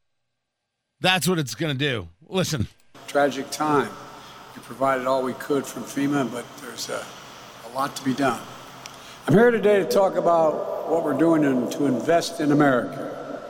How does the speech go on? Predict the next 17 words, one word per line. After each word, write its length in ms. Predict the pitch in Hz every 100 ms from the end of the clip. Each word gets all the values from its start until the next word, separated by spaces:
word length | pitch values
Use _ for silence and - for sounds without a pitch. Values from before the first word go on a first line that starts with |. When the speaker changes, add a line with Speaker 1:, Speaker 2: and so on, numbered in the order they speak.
| - - - -
Speaker 2:
invest 600 | 127 127 117 170 170 -
in 100 | 156
Pennsylvania, 760 | - 156 131 147 151 135 110 - - - - - - -
invest 680 | 131 120 120 175 170 - -
in 100 | 151
our 120 | 147
clean 260 | 135 170 165
energy 360 | 160 147 131
future. 380 | 127 143 117 - - - - -
And 100 | 151
to 0 |
talk 280 | - 247 254
about 220 | 214 208
the 80 | 190
progress 500 | - 208 214 185 -
we 60 | 165
made 280 | 170 180